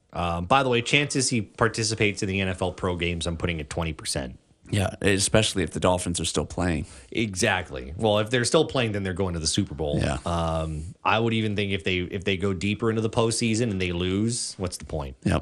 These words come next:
Speaker 2: like
Speaker 1: Um,
Speaker 2: Burrow last year.
Speaker 1: Exactly.
Speaker 2: Yeah.
Speaker 1: Uh, e-, exactly. So, yeah, I'll, I'll put that number, uh, very low,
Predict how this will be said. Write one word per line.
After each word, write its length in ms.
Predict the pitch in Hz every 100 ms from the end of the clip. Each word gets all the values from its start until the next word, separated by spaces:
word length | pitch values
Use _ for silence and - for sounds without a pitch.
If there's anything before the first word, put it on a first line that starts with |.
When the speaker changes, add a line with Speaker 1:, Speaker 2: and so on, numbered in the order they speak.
| -
Speaker 2:
like 140 | 90
Speaker 1:
Um, 180 | 80 76
Speaker 2:
Burrow 280 | 90 90 90
last 340 | 95 95 -
year. 160 | 104 104 - - - - - _ -
Speaker 1:
Exactly. 560 | 143 123 143 123 - - - -
Speaker 2:
Yeah. 180 | 82 73
Speaker 1:
Uh, 360 | - 92 87
e-, 160 | 90 95 -
exactly. 520 | 98 101 85 - -
So, 240 | - 120
yeah, 180 | 151 127
I'll, 320 | 131 151 156
I'll 220 | - 147 151
put 240 | 165 160
that 220 | 131 113
number, 540 | 117 107 104 98 95 92
uh, 140 | 87
very 320 | 85 110 110
low, 440 | 98 92 92 98